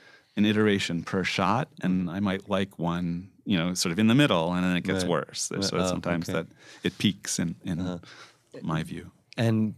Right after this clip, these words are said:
Speaker 2: do they change drastically, or is it just kind of a, a minor changes and, and reduction, not reductions, but
Speaker 1: Yeah, it's an
Speaker 2: the
Speaker 1: addition
Speaker 2: gradual
Speaker 1: or a
Speaker 2: falling off
Speaker 1: reduction.
Speaker 2: of
Speaker 1: Yeah,
Speaker 2: later?
Speaker 1: maybe
Speaker 2: Okay.
Speaker 1: something I enjoyed disappeared that I
Speaker 2: Right.
Speaker 1: was, you know,
Speaker 2: Yeah.
Speaker 1: sort of
Speaker 2: Yeah, yeah.
Speaker 1: seeing there, and then, uh,
Speaker 2: Yeah.
Speaker 1: uh,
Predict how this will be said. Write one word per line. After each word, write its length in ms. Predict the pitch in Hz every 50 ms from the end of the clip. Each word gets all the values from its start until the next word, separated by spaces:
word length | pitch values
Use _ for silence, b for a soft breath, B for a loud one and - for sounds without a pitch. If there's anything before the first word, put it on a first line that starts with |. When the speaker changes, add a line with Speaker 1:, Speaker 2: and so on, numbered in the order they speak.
| - _ _ -
Speaker 2:
do 100 | 117 110
they 160 | 104 104 104
change 420 | 92 - - 110 107 107 107 92 -
drastically, 520 | - 104 95 107 - 160 160 - 170 180
or 100 | 143 120
is 100 | 107 90
it 60 | 87
just 180 | 80 92 90 -
kind 160 | - 101 95
of 40 | 90
a, 120 | 92 95 90
a 420 | 82 85 90 90 85 82 80 76 - - - - _ _ _ _ _ _ _ _ _ -
minor 380 | 87 85 101 98 98 95 92 95
changes 460 | 92 - 98 95 98 90 87 90 78
and, 260 | 87 87 87 87 87 -
and 460 | 85 85 82 82 80 78 80 82 - - -
reduction, 600 | 87 87 87 76 90 92 90 - - 90 85 80 78
not 140 | 101 101 95
reductions, 380 | 90 82 82 82 - 90 82 -
but 120 | - 82 240
Speaker 1:
Yeah, 220 | 254 247 240 -
it's 160 | - 82 156
an 80 | 240 220
Speaker 2:
the 60 | 214
Speaker 1:
addition 500 | 180 139 135 139 156 - - 175 185 196
Speaker 2:
gradual 100 | 190 170
Speaker 1:
or 120 | 151 147 143
a 40 | 143
Speaker 2:
falling 240 | - - 92 92 -
off 240 | - 95 98 - -
Speaker 1:
reduction. 60 | 165
Speaker 2:
of 80 | 165 170
Speaker 1:
Yeah, 80 | 175 180
Speaker 2:
later? 100 | 175 156
Speaker 1:
maybe 180 | 160 175 175
Speaker 2:
Okay. 60 | 156 -
Speaker 1:
something 400 | - 156 147 147 - 156 151 147
I 60 | 143
enjoyed 420 | 139 135 127 113 117 120 127 127 117
disappeared 640 | 120 120 - - - - - 107 110 117 127 135 - 95
that 100 | 107 104
I 40 |
Speaker 2:
Right. 60 | 104 101
Speaker 1:
was, 240 | 104 104 - - - - -
you 60 | 117
know, 300 | 110 110 110 104 107 104
Speaker 2:
Yeah. 60 | 98 82
Speaker 1:
sort 180 | 80 - 107 98
of 280 | 95 90 - - - - - - -
Speaker 2:
Yeah, 80 | - 92
yeah. 40 | 87
Speaker 1:
seeing 440 | 82 80 - - 123 117 117 117 113
there, 280 | 107 107 107 110 107 104
and 120 | 101 101 95
then, 120 | 98 101
uh, 520 | 98 98 101 98 - - - - - 95 87
Speaker 2:
Yeah. 180 | 92 92 98
Speaker 1:
uh, 40 | 92